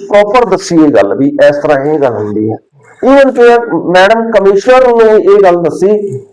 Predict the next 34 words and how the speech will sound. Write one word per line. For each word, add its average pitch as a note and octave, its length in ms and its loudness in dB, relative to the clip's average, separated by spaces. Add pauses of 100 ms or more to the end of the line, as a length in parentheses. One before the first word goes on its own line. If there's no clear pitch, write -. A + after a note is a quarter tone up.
(340)
ਪੂਰੀ B3+ 580 -2
ਤਰ੍ਹਾਂ F#3+ 160 0 (280)
ਵੀ F#3 120 -2
ਦੱਸੀ F3 280 -4
ਵੀ G#3+ 100 -4
ਇਸ F3+ 200 2
ਤਰ੍ਹਾਂ, F3+ 200 0
ਇਸ D#3+ 120 -2
ਤਰ੍ਹਾਂ D#3 160 0
ਕਰਕੇ C#3+ 260 -2
ਇਹ D3 140 -2
ਕਰਦੇ C3 380 -2
ਆ। D3+ 40 2 (260)
ਮੈਡਮ A#3 280 2
ਕਮਿਸ਼ਨਰ A3 500 2
ਨੇ G#3 340 0
ਐਕਸ਼ਨ A3+ 280 -2
ਜ਼ਰੂਰ B3+ 340 0
ਲਿਆ, C3 160 2 (960)
ਪਰ A3 200 0
ਜਿਹੜੇ A#3 360 4 (460)
ਥੱਲੜਾ G3 280 0
ਵਾਲਾ B3 220 4
ਅਧਿਕਾਰੀ F3 460 2
ਸੀ, G3+ 140 -4
ਉਹਨੇ A#3 520 2
ਆਪਦੇ G#3 280 2
ਕੋਲੋਂ G3+ 160 2
ਪੱਲਾ F#3 300 2
ਝਾੜਨ F3+ 340 2
ਲਈ F3+ 80 4
ਵਿਜੀਲੈਂਸ F3 460 0
ਨੂੰ D3 140 -4
ਭੇਜੀ। D3+ 340 -6